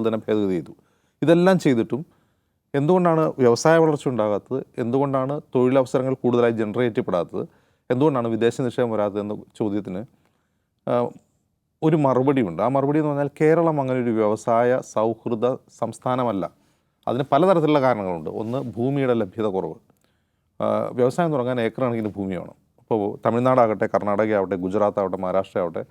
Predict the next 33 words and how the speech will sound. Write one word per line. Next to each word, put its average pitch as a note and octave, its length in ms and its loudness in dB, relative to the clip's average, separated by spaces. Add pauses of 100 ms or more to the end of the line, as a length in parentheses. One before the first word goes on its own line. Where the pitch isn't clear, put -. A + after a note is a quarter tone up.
(320)
അവിടെ C#3 120 -2
സർപ്ലസ് C#3 540 -4
ലാൻഡുണ്ട്, A#2+ 480 0
വ്യവസായം - 640 -4
തുടങ്ങാനുള്ള A#2+ 340 -2
ലാൻഡുണ്ട്, A2 480 0
അല്ലെങ്കിൽ A2 220 -2
അത് B2 100 -10 (320)
സർക്കാരിന് B2+ 320 0
കണ്ടെത്തി B2+ 300 0
കൊടുക്കാനുള്ള B2 320 0
ഭൂമി C#3+ 280 0
അവിടെയുണ്ട്. F#2+ 380 0 (800)
കേരളം, C3+ 420 2
ആ, G2+ 480 -4 (320)
കേരളത്തിലെ B2 260 2
ഏറ്റവും E3 340 0
കുറഞ്ഞ D3 560 2 (380)
വിഭവം B2+ 540 0
എന്ന് A2 140 -4
പറയുന്നത് G#2 320 -4
ഭൂമിയാണ്. A#2 380 -2
ഭൂമി A#2+ 300 -6
കണ്ടെത്തി G#2+ 280 -4
കൊടുക്കാനില്ല. A2 600 -2 (300)
അതുകൊണ്ടാണ് C#3+ 280 0
വലിയ C#3+ 360 2
വ്യവസായങ്ങൾ, B2 580 2 (420)
വലിയ B2+ 180 4
പ്രൊഡക്ഷൻ B2+ 440 0
യൂണിറ്റുകൾ C3 400 -2
കേരളത്തിലേക്ക് B2 460 0
വരാത്തത്. F2+ 380 0